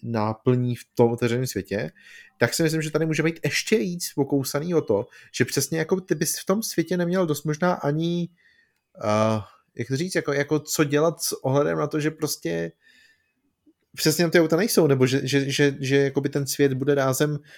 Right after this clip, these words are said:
muset na tohleto reagovat úplně jinak. Víme třeba, že ten Red Dead zvládnul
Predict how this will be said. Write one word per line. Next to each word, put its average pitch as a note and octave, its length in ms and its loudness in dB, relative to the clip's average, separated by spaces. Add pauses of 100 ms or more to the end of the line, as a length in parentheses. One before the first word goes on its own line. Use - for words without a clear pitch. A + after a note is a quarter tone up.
(180)
muset B2+ 300 2
na D3 60 0
tohleto C#3+ 300 0
reagovat C3+ 340 2
úplně F3+ 240 -4
jinak. A2+ 340 -2 (1000)
Víme C3 380 4
třeba, A#2 400 2
že A#2 140 -2
ten A#2+ 220 0
Red A#2 300 2
Dead A#2 200 -2
zvládnul A#2+ 640 0